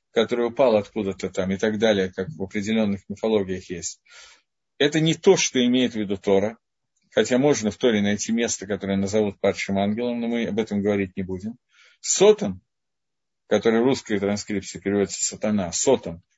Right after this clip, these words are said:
он был изначально сделан для того, чтобы работать в качестве ангела смерти и ангела Малаха, который обвиняет и выполняет, это его функция,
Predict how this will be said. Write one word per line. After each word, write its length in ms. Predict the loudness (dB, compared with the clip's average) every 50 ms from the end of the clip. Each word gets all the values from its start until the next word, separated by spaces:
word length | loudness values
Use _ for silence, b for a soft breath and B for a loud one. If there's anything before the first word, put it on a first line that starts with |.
| _ _
он 160 | 0 0 2
был 160 | 4 4 4 2
изначально 680 | 2 0 0 0 0 0 0 0 0 0 0 -2 -4
сделан 420 | -4 -4 -6 -6 -6 -4 -6 -8 -8
для 160 | -8 -6 -2
того, 220 | 2 2 2 2
чтобы 280 | 2 -2 -6 -6 -4 -2
работать 440 | -2 -2 -2 -2 -4 -4 -6 -8 -6
в 40 |
качестве 440 | -4 -4 -4 -4 -4 -6 -4 -2 -2
ангела 320 | 0 0 -2 -2 -2 -2 -4
смерти 580 | -4 -4 -2 -2 -4 -4 -6 -10 -14 -14 -14 _ _ _ _ _ -4
и 80 | 0 0
ангела 500 | 2 2 0 -2 -2 -2 -2 -2 -2 -2
Малаха, 480 | -2 0 2 4 4 2 0 -2 -12
который 340 | -12 -10 -4 0 2 2 2
обвиняет 540 | 2 0 0 0 2 2 2 0 0 -2 -4
и 20 |
выполняет, 540 | -6 -6 -4 -4 -2 -2 0 -2 -2 -4 -4
это 160 | -8 -8 -4
его 140 | -4 -4 -4
функция, 580 | -4 -4 -4 -2 -2 -2 -4 -6 -6 -6 -8